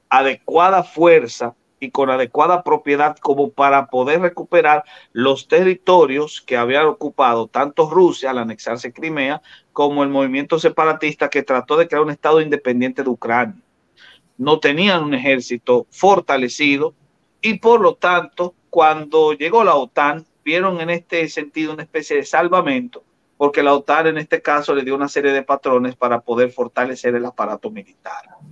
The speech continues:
cosa que lograron hacerlo a partir de la presidencia de Poroshenko. Por supuesto que también nosotros podríamos insertar un tercer factor. El tercer factor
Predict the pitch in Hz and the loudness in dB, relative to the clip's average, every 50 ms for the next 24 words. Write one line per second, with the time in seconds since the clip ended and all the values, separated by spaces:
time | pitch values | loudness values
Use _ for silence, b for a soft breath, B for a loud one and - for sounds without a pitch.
0 | - - - - - 127 127 127 147 - - 131 131 127 131 135 139 135 135 135 | -20 -20 -6 -2 0 0 0 0 -2 -2 0 2 4 4 4 4 4 2 2 2
1 | 139 139 139 143 143 - - 160 147 139 135 131 131 131 - 135 123 123 123 - | 0 -2 -2 -4 -2 0 2 2 4 4 4 2 2 2 2 0 -2 -2 -2 -6
2 | 139 139 139 135 131 - 131 123 - 143 139 135 127 127 120 - 135 139 - _ | -6 -2 -2 -2 -2 -4 -6 -8 -6 -6 -4 -2 -2 -4 -4 -6 -8 -8 -8 _
3 | _ _ _ _ _ _ _ - 123 123 120 - 120 113 107 107 - - - - | _ _ _ _ _ _ _ -2 -2 -2 0 -2 -2 -2 -2 -2 -6 -8 -10 -12
4 | - _ _ - - - _ _ _ - 208 247 247 240 240 208 - 180 180 180 | -16 _ _ -20 -20 -20 _ _ _ 2 4 4 4 2 0 -2 0 0 0 0
5 | 180 175 170 175 175 175 - 190 180 175 156 151 156 151 147 139 - 143 135 - | 0 0 -2 -2 -2 -2 0 -2 -2 -2 -2 -4 -4 -4 -6 -6 -6 -4 -2 -2
6 | 165 - - 147 143 139 143 147 143 147 147 143 - - - - 151 156 151 147 | -2 0 2 2 2 2 2 2 0 0 -2 -6 -8 -12 -16 -14 -12 -10 -10 -6
7 | - - 147 143 143 - - 160 151 151 147 - 143 135 127 120 - 120 110 117 | -4 -2 -2 -2 -2 -2 -2 0 0 0 -2 -4 -8 -8 -6 -4 -4 -6 -6 -8
8 | - 107 87 _ _ - - _ _ - 180 143 - _ _ _ _ _ _ _ | -12 -16 -16 _ _ -20 -20 _ _ -4 -4 -4 -4 _ _ _ _ _ _ _
9 | _ _ _ _ _ _ _ - 139 139 135 - 147 143 143 175 160 160 - 170 | _ _ _ _ _ _ _ -6 -4 -4 -2 0 0 0 2 2 0 0 0 -2
10 | 160 - - - 160 151 151 160 160 | -4 -2 -2 2 2 4 4 2 0